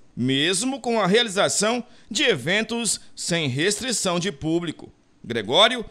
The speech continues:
ainda ressalta que a população ainda deve praticar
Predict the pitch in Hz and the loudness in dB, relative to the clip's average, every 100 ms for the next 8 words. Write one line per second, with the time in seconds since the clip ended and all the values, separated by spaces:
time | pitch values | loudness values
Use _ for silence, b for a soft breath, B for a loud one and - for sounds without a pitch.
0 | B B 285 254 202 147 - 156 180 208 | B B 0 2 2 2 2 2 4 2
1 | 175 - 170 165 214 196 131 107 185 233 | 0 0 -2 -2 -4 0 0 0 0 2
2 | 208 151 208 170 147 196 180 220 214 160 | 2 0 0 0 2 2 2 0 0 2
3 | - 196 - 190 - 165 151 - | 4 4 0 -6 0 2 2 -2